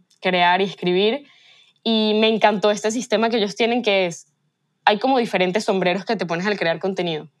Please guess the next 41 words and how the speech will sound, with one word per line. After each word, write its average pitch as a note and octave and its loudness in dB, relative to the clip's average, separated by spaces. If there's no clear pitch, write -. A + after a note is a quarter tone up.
Está G#3+ 0
el A3+ 2
de B3+ 4
las D4 2
ideas, G#3+ 2
que A3 2
simplemente A#3+ 2
es A#3 -4
botar, C4+ 2
o A3+ 0
sea, G#3+ 2
literalmente A3 2
bajar A3+ 0
todas A#3 2
las A#3+ -6
ideas G3 0
que A3+ -6
tienes F#3+ -2
en A#3 -2
tu F#3 -4
mente. F#3 -2
Luego A3+ 4
viene C4+ 0
todo C4+ 2
un C4+ 0
proceso C4 0
de A#3+ 0
darle G3+ 2
forma, G#3+ 0
que G#3 -6
sería F#3 0
como A3+ 0
más F#3 -2
el G3+ -4
carpintero, A3 2
el A3 0
editor, A3 2
¿no? A3 -4
Y D#4 2
al A#3 2
final A3 -2